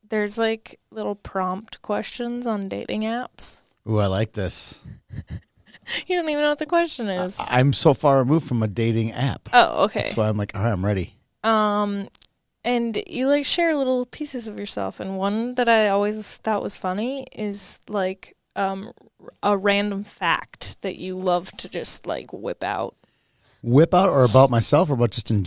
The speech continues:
Speaker 1: No, just,
Speaker 2: general?
Speaker 1: like, in general, like, a crazy
Speaker 2: Ooh, I,
Speaker 1: fact
Speaker 2: I got
Speaker 1: that
Speaker 2: one.
Speaker 1: blows people's minds.
Speaker 2: I got one.
Speaker 1: Okay.
Speaker 2: Uh, in nineteen seventy-six,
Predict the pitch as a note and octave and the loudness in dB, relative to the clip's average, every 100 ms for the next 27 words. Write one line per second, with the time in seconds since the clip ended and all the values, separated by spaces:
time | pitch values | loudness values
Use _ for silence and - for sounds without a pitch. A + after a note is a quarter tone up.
0 | - D4 C4 - D4+ - E4+ - C4+ C4+ | 4 8 8 8 6 8 6 6 2 0
1 | A3+ G#3+ G#3+ F3+ F3+ F#3 G3 G3+ - A3 | 2 2 2 0 0 0 -4 -6 0 2
2 | G#3+ G#3 F3+ G3+ G3 E3+ - C#3+ B2+ G2 | 2 0 4 6 6 4 4 4 4 4
3 | G2 G3 G3 G#3 - G3+ F#3+ F#3 F#3+ F3 | 4 2 0 -4 -6 -6 -4 -6 -4 -4
4 | E3 F3 F3+ F#3+ G2+ F2+ - F2+ F#2 _ | -4 -8 -8 -4 -2 -4 -4 -8 -8 _
5 | _ _ _ _ - G3+ F#3+ - - _ | _ _ _ _ -4 -2 -4 -8 -20 _
6 | _ _ _ _ _ _ _ _ _ _ | _ _ _ _ _ _ _ _ _ _
7 | - A2+ F#2+ - - C3+ B2 A#2+ B2 D3+ | -4 -2 -2 -4 -6 -2 0 2 0 0
8 | C#3 C3+ C3+ - G#2+ - - | 2 2 2 0 -4 -4 -10